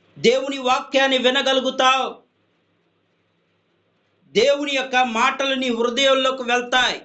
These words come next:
అందుకే నువ్వు దేవుని మందిరానికి వెళ్ళినా నిలకడ లేదు నీకు, ఏ మాత్రం నిలకడ లేకుండా ఉండిపోయావు.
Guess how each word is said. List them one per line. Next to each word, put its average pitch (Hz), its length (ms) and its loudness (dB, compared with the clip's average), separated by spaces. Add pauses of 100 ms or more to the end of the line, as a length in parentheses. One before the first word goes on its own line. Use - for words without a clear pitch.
(120)
అందుకే 196 300 -4
నువ్వు 208 200 -2
దేవుని 214 360 2
మందిరానికి 208 640 0
వెళ్ళినా 190 340 0
నిలకడ 185 420 0
లేదు 156 280 -2
నీకు, 127 280 -14 (1300)
ఏ 202 160 4
మాత్రం 247 500 -2
నిలకడ 254 340 0
లేకుండా 247 480 0
ఉండిపోయావు. 233 760 -4